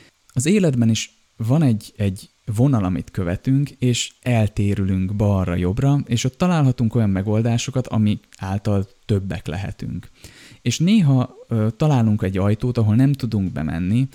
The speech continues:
és inkább elindulunk egy másik irányba, és ott találunk egy kulcsot, amivel meg be tudunk menni azon az ajtón, és vissza tudunk nyúlni az életünkben is dolgokhoz,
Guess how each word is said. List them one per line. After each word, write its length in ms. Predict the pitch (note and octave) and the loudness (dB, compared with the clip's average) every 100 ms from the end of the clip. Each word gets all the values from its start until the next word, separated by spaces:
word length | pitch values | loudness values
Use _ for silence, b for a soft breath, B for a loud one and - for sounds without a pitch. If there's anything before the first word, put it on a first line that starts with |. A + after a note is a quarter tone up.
| B | B
és 120 | B2+ | -4
inkább 240 | B2+ B2 A#2 | -2 0 0
elindulunk 500 | D3+ C3 A2 G2 G2 | 2 2 2 0 -2
egy 80 | |
másik 400 | E2+ E2+ F2+ A#2+ | -6 -6 -6 -6
irányba, 320 | - B2 B2 B2 | -4 0 0 0
és 140 | A#2 | -2
ott 120 | A#2+ | -2
találunk 420 | - A#2 A2 A2 | 0 2 4 2
egy 100 | G#2+ | 0
kulcsot, 380 | - A2 A2 - | -2 -2 -2 -2
amivel 240 | G#2 G2+ G2 | 0 0 2
meg 140 | G2 | 0
be 120 | A2 | 0
tudunk 320 | A#2 A2+ G2+ | -2 -4 -4
menni 260 | F#2 E2+ E2+ | -4 -4 -6
azon 240 | D#2 D#2+ | -6 -8
az 140 | C#2 G2+ | -8 -8
ajtón, 400 | D#2+ - E2 F#2+ | -10 -10 -6 -6
és 140 | A2+ | -4
vissza 360 | B2 C#3 - C3 | 0 -2 0 -6
tudunk 260 | - G#2+ G2 | -4 -2 0
nyúlni 280 | G#2+ G2+ | 2 2
az 100 | F#2+ | 2
életünkben 500 | G2+ G2+ G2+ F#2+ F#2+ | 2 0 0 -2 -2
is 120 | G2 G2+ | -2 -2
dolgokhoz, 600 | G2 G2+ A2+ - B2+ | -2 0 -2 -2 -4